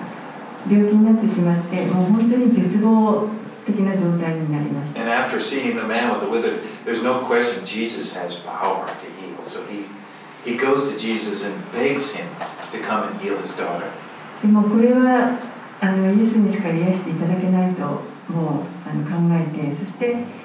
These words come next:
Speaker 1: イエスのもとにやってきて、なんとか自分の娘を癒してほしいと懇願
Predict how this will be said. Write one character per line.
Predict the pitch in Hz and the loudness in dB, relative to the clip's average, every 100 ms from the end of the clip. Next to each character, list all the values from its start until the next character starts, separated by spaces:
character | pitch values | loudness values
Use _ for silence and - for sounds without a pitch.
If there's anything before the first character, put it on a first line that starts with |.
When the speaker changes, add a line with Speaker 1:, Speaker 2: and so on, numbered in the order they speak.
| - - | -16 -6
Speaker 1:
イ | 185 | -4
エ | |
ス | 180 | -2
の | 165 | 0
も | 160 | -2
と | 170 | -2
に | 170 165 | 0 0
や | |
っ | 170 | -2
て | - | -6
き | - | -6
て、 | - 254 240 - - - 208 | -4 -2 -2 -4 -8 -6 2
な | 208 | 4
ん | 269 | 4
と | 262 | 2
か | 208 | 0
自 | 170 170 | 0 0
分 | 170 170 | 2 2
の | |
娘 | 170 170 185 180 | 2 0 -2 -2
を | |
癒 | 170 175 | -2 -2
し | 170 | -4
て | 170 | -6
ほ | 160 | -6
し | - 226 | -2 -2
い | |
と | - | -2
懇 | - 202 202 | -2 0 2
願 | 190 | 2